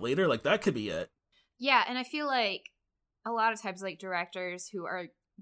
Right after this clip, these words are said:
Speaker 2: given free reign are, like, directors like, um, James Cameron,
Speaker 1: <laughs>
Speaker 2: like, all those guys
Speaker 1: Fucking
Speaker 2: who
Speaker 1: Michael Bay. <laughs>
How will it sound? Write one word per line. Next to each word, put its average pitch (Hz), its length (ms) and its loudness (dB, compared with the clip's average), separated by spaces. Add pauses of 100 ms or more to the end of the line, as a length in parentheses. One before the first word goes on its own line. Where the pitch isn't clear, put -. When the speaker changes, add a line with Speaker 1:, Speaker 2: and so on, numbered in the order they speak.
(100)
Speaker 2:
given 220 520 -6 (200)
free 254 180 -4
reign 247 360 -2
are, 190 200 -2
like, 175 240 -2
directors 175 420 -6
like, 156 260 -4
um, 135 320 -8 (340)
James 175 480 -8
Cameron, 165 360 0
Speaker 1:
<laughs> - 840 -4
Speaker 2:
like, - 200 -2
all 170 140 2
those 165 320 -4
guys 160 300 0
Speaker 1:
Fucking 170 240 6
Speaker 2:
who 165 80 6
Speaker 1:
Michael 151 420 4
Bay. 143 600 6
<laughs> - 60 -2